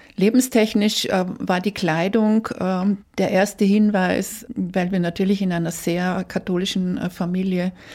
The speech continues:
von den, äh, primären und sekundären Geschlechtsteilen uns nichts, äh, ausdenken konnten, äh, war die Kleidung, die Unterscheidung im Geschlecht ganz stark. Und das Blau dieser, dieser Kleidung hat mich von meinen Brüdern entfernt und, äh, hat etwas anderes aus mir gemacht. Und deswegen war das sehr lange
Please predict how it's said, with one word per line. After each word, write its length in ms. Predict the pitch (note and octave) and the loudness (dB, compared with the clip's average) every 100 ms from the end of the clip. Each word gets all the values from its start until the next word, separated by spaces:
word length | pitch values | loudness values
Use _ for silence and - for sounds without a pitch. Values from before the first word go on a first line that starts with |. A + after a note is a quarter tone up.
| - - - | -18 -18 -10
von 260 | - F#3 | -2 0
den, 300 | F3+ F3 F#3 | 2 2 0
äh, 120 | F3+ | 0
primären 560 | F3+ G3 F#3+ F3 E3+ F3 | -2 -2 0 0 0 -2
und 260 | F3 F3 E3 | -2 -2 -2
sekundären 500 | E3+ E3 F#3 F3 E3+ | -4 -2 -2 -2 -2
Geschlechtsteilen 1040 | F3+ G3 F3+ - - - F#3 F3 F3+ F3+ | -4 -2 -4 -4 -10 -4 -2 0 0 0
uns 240 | F#3 - | -2 0
nichts, 420 | F3 G3 - - | 0 0 -4 -10
äh, 60 | - | -6
ausdenken 840 | D3+ D#3 D#3 E3 - D3+ D#3+ E3 F3+ | -6 -4 -2 -4 -4 -4 -4 -4 -4
konnten, 520 | F#3 F3 F3+ F#3 G3 - - - - - | -2 -2 -2 0 -2 -4 -16 -16 -12 -4
äh, 40 | |
war 380 | F3+ F3 F#3 F3 | -2 -2 -2 -2
die 100 | F3+ | -2
Kleidung, 580 | F3+ E3+ E3 G3 F#3 F3 | -2 -2 0 0 0 -2
die 100 | F3+ | -2
Unterscheidung 600 | F3 F3+ F3+ D#3 - F3 | -4 -4 -4 -4 -4 -4
im 120 | F3 - | -4 -4
Geschlecht 600 | - - E3+ - - - | -6 -8 -8 -10 -14 -8
ganz 300 | D#3+ F#3 - | -6 -6 -8
stark. 640 | - E3 D#3+ A3 C#4 - - - - - | -8 -8 -6 -8 -10 -16 -18 -20 -20 -6
Und 200 | F3+ F3+ | -2 -2
das 120 | F3+ | -4
Blau 500 | - D3+ C#3+ F3+ A3+ | -4 -4 -2 0 0
dieser, 500 | A3+ G3+ G3 F#3+ F#3 | 0 -4 -2 -2 -2
dieser 280 | G3 F#3+ F#3 | -4 -6 -8
Kleidung 520 | F3+ E3+ D3+ F3 G3+ | -8 -6 -4 -2 -2
hat 140 | F#3 F3+ | -2 -2
mich 240 | F#3 F#3+ | -4 -4
von 160 | - F#3 | -4 -2
meinen 260 | F3 F3+ F3+ | -2 -2 -2
Brüdern 380 | G3+ A3 G#3 | 0 2 0
entfernt 640 | E3 - - F#3+ D#3+ F#3 - | -2 -6 -8 -6 -4 -6 -6
und, 300 | E3+ E3+ - | -4 -4 -6
äh, 40 | |
hat 320 | - F3 F3 | -6 -4 -4
etwas 280 | F3 E3+ F3 | -6 -6 -8
anderes 360 | - F3+ G3 F3+ | -4 -2 -2 -2
aus 160 | D#3+ D#3+ | -4 -6
mir 160 | D#3 | -8
gemacht. 440 | D#3 D#3 D3+ - F3 | -6 -6 -8 -8 -4
Und 140 | F3 | -2
deswegen 240 | F3 F#3 | -2 -2
war 140 | F3 E3+ | -2 -4
das 200 | F3+ - | -6 -2
sehr 200 | F3+ F#3+ | 0 0
lange 440 | F3+ E3 E3+ E3+ | 0 -2 -4 -6